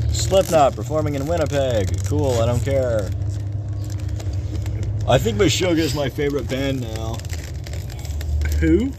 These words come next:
Speaker 1: Meshuggah. Can you get the goddamn cake open?
Speaker 2: <laughs>
Speaker 1: Open the cake.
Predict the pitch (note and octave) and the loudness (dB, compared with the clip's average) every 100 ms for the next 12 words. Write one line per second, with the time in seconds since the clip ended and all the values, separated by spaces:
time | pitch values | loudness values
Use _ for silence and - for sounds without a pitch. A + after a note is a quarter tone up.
0 | - G#2+ G2+ A2 G#2 A2+ A2+ - - - | -6 -6 -6 -4 -4 -2 -4 -6 -6 -6
1 | - - - - - - - - - - | -6 -4 -4 -4 -4 -4 -2 -4 -2 -2
2 | - - - - - - - - - - | 0 -2 -2 0 0 0 2 0 0 0
3 | - - - - - - - - - - | 0 2 2 0 -2 -2 -2 -2 0 0
4 | - - G#2 A2 A#2 A#2+ A#2 F#2 G2+ G2+ | 0 -2 0 0 -2 -4 -4 -4 -4 -4
5 | G2 G2 G2 F#2 G2 F#2+ - - - - | -4 -6 -6 -6 -6 -4 -4 -4 -4 -6
6 | - - - - - - D#4 D4 - - | -6 -6 -8 -8 -8 -2 -2 -2 -6 -8
7 | - - - - - - - - - - | -8 -8 -6 -6 -6 -8 -8 -6 -4 -2
8 | - - - - A2+ A#2+ C3+ C#3+ C#3+ C3 | -2 -4 -6 -4 0 2 2 0 0 -2
9 | A#2 A2+ - A#2 G#2+ | -2 0 2 2 2